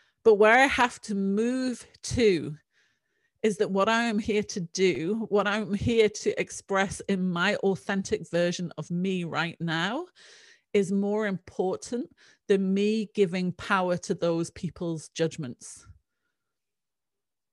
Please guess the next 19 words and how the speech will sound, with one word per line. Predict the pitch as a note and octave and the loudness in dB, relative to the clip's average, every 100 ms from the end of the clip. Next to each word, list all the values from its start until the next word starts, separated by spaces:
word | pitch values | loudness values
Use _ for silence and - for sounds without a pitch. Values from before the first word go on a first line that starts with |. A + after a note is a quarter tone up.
| _ _ _ _ _ _ | _ _ _ _ _ _
So | - - | -4 2
you | A#3+ A#3 | 4 4
have | - G#3 G#3+ - | 0 0 -2 -4
to | - - | -4 0
ask | G3 G#3+ - - | 0 -2 -8 -2
yourself | G3 F3 - F3+ F3+ - | -2 -2 -2 0 0 -4
the | E3+ | -8
same | - - E3+ E3+ E3+ | -8 -6 -4 -4 -6
question. | - E3+ D#3+ - - C3+ D3 _ _ - - _ | -6 -6 -6 -10 -10 -10 -12 _ _ -20 -20 _
What | - E3+ G3+ A3+ | -8 0 2 2
is | C4 G#3+ | 2 0
more | G3+ F#3+ F#3 | -2 0 -2
important? | E3+ D#3+ - F3+ E3+ C#3+ B2+ - - - - - - - | -4 -6 -2 0 -2 -4 -10 -10 -14 -16 -16 -20 -14 -2
Allowing | G3 G3+ G3 G3+ G3 | 2 4 2 2 -2
other | - F#3 | -2 0
people's | G#3+ - G#3+ G3+ F3 | 0 -2 -2 -2 -2
judgments | - E3 D#3+ - G3 G#3+ - - - - - - | -2 -2 -2 -2 -6 -6 -10 -16 -20 -20 -20 -8
to | - | -6
steer | F3+ - - - F#3 F3 F3+ C4 | -6 -8 -16 -4 0 2 2 0